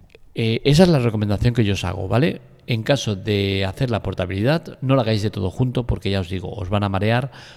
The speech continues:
os van a acabar enredando y vais a tener que quedaros. Hacer la portabilidad solo de un número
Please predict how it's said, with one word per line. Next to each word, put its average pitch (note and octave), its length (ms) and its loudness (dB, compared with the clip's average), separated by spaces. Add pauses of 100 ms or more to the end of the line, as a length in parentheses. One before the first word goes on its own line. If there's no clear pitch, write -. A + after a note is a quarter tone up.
(140)
os G2 120 -4
van G#2+ 140 0
a G#2+ 40 0
acabar G2+ 280 0
enredando A2+ 720 0
y C#3+ 120 -6
vais G#2 220 0
a A#2 60 -6
tener F#2+ 180 -6
que F#2+ 100 -8
quedaros. F2+ 500 -8
Hacer C3 280 -4
la B2 140 -2
portabilidad G#2+ 540 0
solo C#3+ 280 6
de D3 100 4
un D3+ 120 2
número D#3 380 0